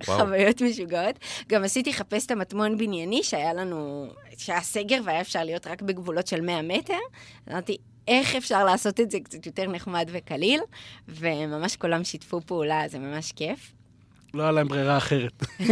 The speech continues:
Speaker 2: <laughs> לא, לא הייתה להם. ואני חושבת אבל שאחד הדברים שהכי מיוחדים בעיניי בבאר שבע, זה אווירה מאוד קהילתית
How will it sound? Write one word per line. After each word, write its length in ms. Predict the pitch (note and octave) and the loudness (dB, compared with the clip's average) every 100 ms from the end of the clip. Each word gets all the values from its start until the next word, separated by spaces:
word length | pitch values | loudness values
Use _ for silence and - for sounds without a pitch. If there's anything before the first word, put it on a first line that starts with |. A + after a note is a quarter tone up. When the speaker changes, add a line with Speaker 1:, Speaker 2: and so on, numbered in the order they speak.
| C#4+ C#4+ | 8 10
Speaker 2:
<laughs> 520 | C4 C4+ G#3 F3 A3 | 12 10 8 4 8
לא, 100 | A3+ - - | 8 8 6
לא 120 | C4 | 10
הייתה 320 | C#4 A#3+ G#3 | 10 10 6
להם. 280 | G3+ G#3 B3 - - - - - - - - - - | 8 6 6 0 -10 -10 -10 -14 -20 -20 -20 -18 -12
ואני 840 | F#3 F#3+ F3 - _ _ F#3+ A#3+ | 0 2 2 -2 _ _ 0 2
חושבת 400 | C4 A#3+ A3 B3+ | 0 0 0 0
אבל 240 | E3+ D#3 D3+ | -2 -2 -4
שאחד 640 | - D3 C#3 - - G3 | -6 -6 -8 -8 -4 -4
הדברים 300 | F3+ D#3+ E3 | -2 -4 -2
שהכי 680 | - D#3 D3+ - F3 E3+ D#3+ | -2 -4 -6 -8 -6 -4 -4
מיוחדים 520 | D3 C#3+ D#3+ E3 E3 | -6 -6 -6 -4 -4
בעיניי 380 | D3+ C#3 D3+ G3+ | -4 -4 -4 -2
בבאר 300 | C4+ G#3+ F3 | 0 0 -2
שבע, 380 | - E3 E3+ A#3 - - - - - | -4 -4 -2 -4 -4 -16 -20 -18 -12
זה 340 | E3 F3 D#3 - _ _ - _ - | -6 -2 -2 -4 _ _ -20 _ -6
אווירה 400 | E3+ D#3 E3+ F#3+ | -4 -4 2 4
מאוד 260 | G#3+ F3+ - | 4 0 -4
קהילתית 760 | A3+ F3 D3+ D3+ - C4+ - | -6 -6 -6 -10 -6 -6 -6